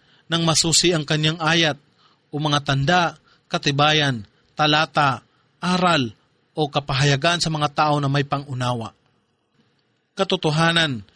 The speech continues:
ang pagpapalitan ng gabi at araw at ang lahat ng mga nilikha ni Allah sa mga kalangitan at kalupaan ay ayat, mga tanda, katibayan,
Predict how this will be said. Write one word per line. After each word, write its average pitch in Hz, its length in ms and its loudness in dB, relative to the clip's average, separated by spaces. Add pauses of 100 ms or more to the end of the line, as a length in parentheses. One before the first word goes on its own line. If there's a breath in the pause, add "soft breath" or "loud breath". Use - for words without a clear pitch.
(120 soft breath)
ang 175 160 -6
pagpapalitan 170 720 0
ng 160 160 -2
gabi 151 320 0
at 151 160 -6
araw 147 400 2 (320 soft breath)
at 165 160 -6
ang 165 80 0
lahat 165 400 0
ng 160 160 -4
mga 156 240 2
nilikha 151 400 -2
ni 156 80 -4
Allah 151 400 0 (320 soft breath)
sa 160 160 -4
mga 156 160 -2
kalangitan 147 560 -2
at 151 160 -6
kalupaan 143 640 0 (400)
ay 160 240 -6
ayat, 175 400 0 (1700)
mga 139 320 -2
tanda, 147 400 0 (1200)
katibayan, 143 720 0